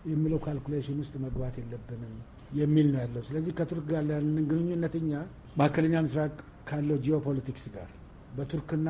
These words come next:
ሌሎች ሀገሮች መካከል ካለው ልዩነት ጋር፣ በቱርክና በግብጽ መካከል ካለው ልዩነት ጋር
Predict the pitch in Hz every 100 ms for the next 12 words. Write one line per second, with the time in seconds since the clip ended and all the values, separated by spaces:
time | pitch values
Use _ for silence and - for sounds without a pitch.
0 | 160 147 147 147 135 139 139 135 135 131
1 | 143 127 139 135 139 135 139 131 - 110
2 | - - 127 160 143 160 160 160 143 147
3 | 135 151 147 139 139 151 135 143 139 135
4 | 139 143 131 139 160